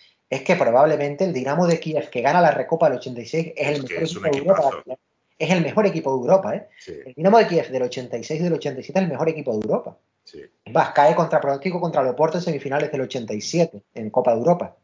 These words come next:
Speaker 2: Sí,
Speaker 1: Cae
Speaker 2: sí.
Speaker 1: contra pronóstico. Es un equipo, eh, lo que decimos, con una combinación físico,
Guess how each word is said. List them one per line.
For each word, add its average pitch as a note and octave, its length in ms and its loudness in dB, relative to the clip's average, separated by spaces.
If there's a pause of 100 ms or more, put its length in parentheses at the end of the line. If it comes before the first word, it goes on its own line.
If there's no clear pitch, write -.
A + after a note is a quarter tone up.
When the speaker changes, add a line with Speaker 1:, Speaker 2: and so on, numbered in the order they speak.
Speaker 2:
Sí, - 340 -20
Speaker 1:
Cae C3 120 6
Speaker 2:
sí. C3+ 40 2
Speaker 1:
contra C#3 240 0
pronóstico. D3 400 0
Es A2+ 60 0
un C3 80 -6
equipo, E3 420 2 (500)
eh, C3 260 0
lo B2 200 4
que B2 60 6
decimos, C3+ 320 2
con C3+ 100 0
una D#3+ 160 4
combinación D#3 640 0
físico, - 600 -4